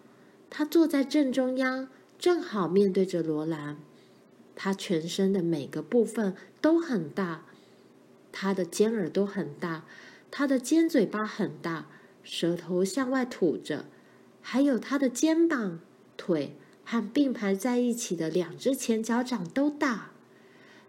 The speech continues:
他那根卷在大腿旁的尾巴也很大，他的毛是灰色的，眼睛闪着绿色的光。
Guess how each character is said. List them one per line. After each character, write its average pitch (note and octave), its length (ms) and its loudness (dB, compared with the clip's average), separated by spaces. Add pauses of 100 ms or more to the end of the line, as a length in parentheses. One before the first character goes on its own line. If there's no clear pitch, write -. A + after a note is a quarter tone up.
他 G3 220 -2
那 G3 180 0
根 G3 260 2
卷 F#3 220 0
在 F3+ 220 0
大 G#3 220 -4
腿 F#3 180 -2
旁 E3 320 -8
的 G3+ 80 2 (120)
尾 D3 140 -6
巴 A#3+ 300 -2 (200)
也 B3 140 4
很 A#3+ 360 -2
大， G3 340 -4 (800)
他 A#3+ 180 -2
的 B3 120 0
毛 F3 280 0
是 A#3 220 0
灰 C4 240 2
色 C4+ 380 2
的， - 240 -8 (680)
眼 D#3 280 2
睛 F3+ 340 -2
闪 D#3 320 -8
着 D3 200 -4
绿 G#3 220 4
色 G#3+ 260 -2
的 E3+ 100 -4
光。 A3 440 -4